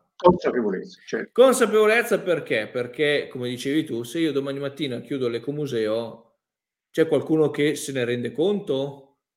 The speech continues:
Speaker 1: <laughs>
Speaker 2: Esiste
Speaker 1: Certo.
Speaker 2: oppure non esiste?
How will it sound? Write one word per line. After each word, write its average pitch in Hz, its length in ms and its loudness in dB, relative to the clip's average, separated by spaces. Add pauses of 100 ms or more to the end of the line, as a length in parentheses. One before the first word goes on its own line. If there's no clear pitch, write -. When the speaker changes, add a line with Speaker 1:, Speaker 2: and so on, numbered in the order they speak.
(300)
Speaker 1:
<laughs> - 20 -10
Speaker 2:
Esiste 196 540 0
Speaker 1:
Certo. 208 440 2
Speaker 2:
oppure 165 520 2
non 143 180 -6
esiste? 127 720 -6